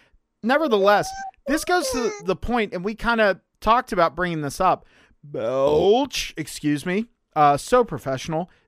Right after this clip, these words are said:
The, um, <laughs> like, there's gear that's hallowed in the guitar community. It's that bucket list gear. It's that, like,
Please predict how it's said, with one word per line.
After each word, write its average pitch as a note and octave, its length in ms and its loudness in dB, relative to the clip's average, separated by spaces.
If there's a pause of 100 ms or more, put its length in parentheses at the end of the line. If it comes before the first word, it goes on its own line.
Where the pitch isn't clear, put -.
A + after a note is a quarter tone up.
The, G3 280 -2
um, F3 500 4 (260)
<laughs> - 240 -20
like, E3+ 400 0 (480)
there's A#3 320 0
gear G#3 580 2
that's E3 440 -2 (760)
hallowed D#3 800 0 (220)
in E3+ 180 -2
the D#3+ 80 -4
guitar D#3 360 2
community. A#2 540 -10 (380)
It's F#3 220 -2
that F3+ 340 -2
bucket F#3 380 2
list D3 280 -6
gear. B2 320 -8
It's D#3+ 280 -8
that, E3+ 260 0
like, D3+ 400 0